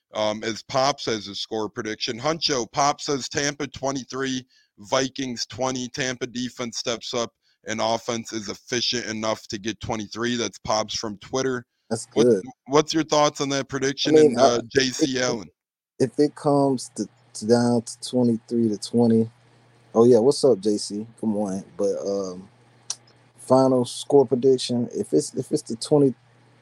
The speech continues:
Speaker 2: twenty-three to twenty, it's gonna be a, one hell of a game, man. I, I, I don't, it's gonna be a nasty game, man. I, I, I like that for us to get up. I mean, a win is a win, but I wanna at least get up a little bit and,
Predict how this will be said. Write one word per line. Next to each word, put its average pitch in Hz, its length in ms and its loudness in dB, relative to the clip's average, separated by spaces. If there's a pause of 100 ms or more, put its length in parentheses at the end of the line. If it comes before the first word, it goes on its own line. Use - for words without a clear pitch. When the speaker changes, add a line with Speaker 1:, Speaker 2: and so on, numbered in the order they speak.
(200)
Speaker 2:
twenty-three 139 440 4
to 127 60 6
twenty, 131 320 2
it's 120 140 2
gonna 117 180 2
be 98 180 -2
a, 101 100 -2 (920)
one 98 160 -2
hell 110 140 6
of 98 120 2
a 104 40 -2
game, 95 380 -2
man. 87 260 -8
I, 92 260 -6
I, - 320 -10
I - 40 -8
don't, 101 240 -4 (760)
it's 110 100 -8
gonna 110 220 2
be 104 120 0
a 98 40 0
nasty 98 380 -6
game, 90 380 -6
man. 85 240 -14
I, - 220 -6
I, 104 80 0
I 107 200 2
like 117 260 4
that 110 260 0
for 110 240 4
us 113 100 0
to 101 120 -6
get 95 240 0
up. 110 180 6 (880)
I - 40 2
mean, 113 200 6
a 101 40 -6
win 117 260 4
is 104 160 2
a 95 40 -2
win, 104 380 -4 (520)
but 98 100 2
I 98 100 4
wanna 95 340 -2
at 85 60 -12 (220)
least 98 340 -2 (120)
get 107 220 2
up 113 260 2
a 110 40 4
little 113 240 2
bit 110 360 -2 (1040)
and, 104 120 -2